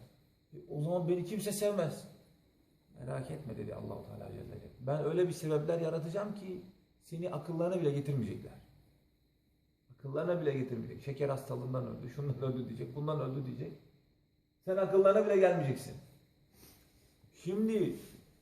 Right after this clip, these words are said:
bizler dünyaya öyle bir şey olduk ki, aman ya Rabbi, yani bir başımıza bir sıkıntı geldi mi, o yaptı, şu yaptı, bu yaptı.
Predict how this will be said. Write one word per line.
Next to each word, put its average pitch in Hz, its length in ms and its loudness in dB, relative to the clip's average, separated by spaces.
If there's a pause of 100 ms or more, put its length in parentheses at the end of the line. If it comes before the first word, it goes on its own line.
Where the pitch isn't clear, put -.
(140)
bizler 143 720 4
dünyaya 180 400 6
öyle 196 240 8
bir 202 60 0
şey 190 200 0
olduk 196 360 0
ki, 131 320 -6 (720)
aman 180 320 -4
ya 147 220 -2
Rabbi, 131 240 -6 (100)
yani 185 260 2 (480)
bir 190 220 0
başımıza 202 400 4
bir 185 40 0
sıkıntı 196 380 0
geldi 196 300 8
mi, 202 200 -2
o 190 120 8
yaptı, 175 460 6
şu 196 180 -2
yaptı, 175 480 4
bu 202 100 2
yaptı. 185 580 4